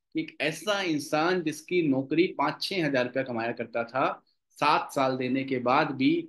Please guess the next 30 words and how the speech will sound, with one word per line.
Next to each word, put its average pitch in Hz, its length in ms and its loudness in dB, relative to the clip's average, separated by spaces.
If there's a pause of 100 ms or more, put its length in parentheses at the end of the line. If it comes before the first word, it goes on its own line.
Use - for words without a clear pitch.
(200)
इक्कीस 147 400 -6
बाईस 151 320 0
हज़ार 135 180 0
रुपया 123 160 -6
कमाया 120 320 -2
करता 117 320 -8
था, 143 420 -4 (120)
उसके 160 240 -6
पास 214 260 -8
पैसा 165 360 0
नहीं 156 300 2
था, 98 260 -10 (1400)
अनुभव 202 420 6
तो 233 160 6
था 220 100 4
लेकिन 214 280 -2
पैसा 160 340 0
नहीं 160 260 0
था, 113 100 -12 (1080)
राइट? 196 360 2 (140)
और 135 80 -2
मैंने 190 260 4
डायरेक्ट 196 300 4
सेलिंग 196 240 0
इसलिए 196 300 0
शुरुआत 180 360 2
करी 180 140 -2
क्योंकि 180 280 -2
यहाँ 160 340 -2
पे 214 240 6